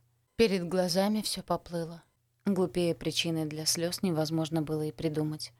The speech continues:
Я же так долго держалась. Мне почти удалось. Но веселье в голосе Эвы и этот вопрос, который я так часто слышала от брата,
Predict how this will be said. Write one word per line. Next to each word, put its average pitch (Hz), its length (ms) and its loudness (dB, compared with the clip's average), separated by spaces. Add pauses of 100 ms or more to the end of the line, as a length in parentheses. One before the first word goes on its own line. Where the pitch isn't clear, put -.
(240)
Я 180 160 0
же 175 140 2
так 208 280 0
долго 170 320 2
держалась. 151 720 -4 (260)
Мне 180 200 2
почти - 420 -2
удалось. 170 540 -4 (520)
Но 180 120 2
веселье 160 480 0
в 151 80 -10
голосе 156 520 0
Эвы 170 240 0 (500)
и 185 100 0
этот 165 280 0
вопрос, 165 460 -2
который 156 420 -2
я 151 160 -4
так - 220 -10
часто 165 380 -2
слышала 160 540 -2
от 147 100 -4
брата, 160 440 -4